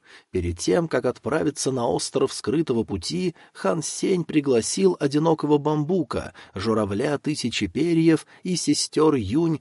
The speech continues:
навстречу. Он также попытался узнать больше о том, куда он собирался. Юнь Сушан, услышав, что лидер позвал туда Хан Сеня, была потрясена. Юнь Сюи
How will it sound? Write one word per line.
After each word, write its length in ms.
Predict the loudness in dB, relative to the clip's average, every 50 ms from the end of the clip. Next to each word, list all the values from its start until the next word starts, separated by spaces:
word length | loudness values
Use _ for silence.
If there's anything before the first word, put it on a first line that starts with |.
| -8 -10 -6
навстречу. 920 | -2 -2 0 -2 -2 -6 -4 -2 -2 -2 -2 -2 -6 -6 -8 -8 -12 -14 _ _ -20 -12 -4
Он 240 | 0 0 2 2 0
также 480 | -2 -2 0 0 -2 -2 -2 -2 0
попытался 600 | 0 0 -2 -2 -2 2 2 2 2 2 0 -2 -2
узнать 500 | 0 0 -2 -2 -2 -2 -2 -2 -2 -2
больше 460 | 2 2 2 2 2 -2 -2 -2 -2
о 80 | -2
том, 340 | -2 0 0 2 2 0 -2 -4 -10 -20 _ -4
куда 400 | -2 -2 0 0 0 0 0 0
он 320 | -2 -2 -2 -2 -2 -2
собирался. 960 | -2 -2 -2 -2 -2 -2 -2 -4 -4 -6 -8 -8 -8 -8 -8 -8 -10 -12 -16 -18 _ _ _ _ _ _ _ -8
Юнь 340 | -6 -2 0 2 2 2
Сушан, 560 | 2 -2 -4 -4 -4 -4 -4 -2 0 0 0 0
услышав, 640 | -2 -4 -4 -2 0 2 2 2 0 -4 -6 -8 -12 -20 -16 -12
что 240 | -10 -4 -2 0
лидер 360 | 0 0 0 2 2 2 2 2
позвал 520 | 0 -4 -2 -2 -2 0 0 2 2 2
туда 340 | 0 -2 -4 -2 0 -2 -2
Хан 240 | -2 -4 -6 -6 -4
Сеня, 540 | -4 -4 -2 -2 -2 -2 -4 -6 -10 -12 -16 -20 -20 -12 -2
была 400 | 4 4 6 6 6 2 0 0
потрясена. 800 | -2 -2 -2 -2 -4 -2 -2 -2 -2 -2 -4 -4 -6 -8 -12 -16 _ _ _ _ _ _ _
Юнь 340 | -8 -4 0 0 0 0 0
Сюи 500 | -4 -4 -4 -2 -2 -2 -2 -2 -4 -6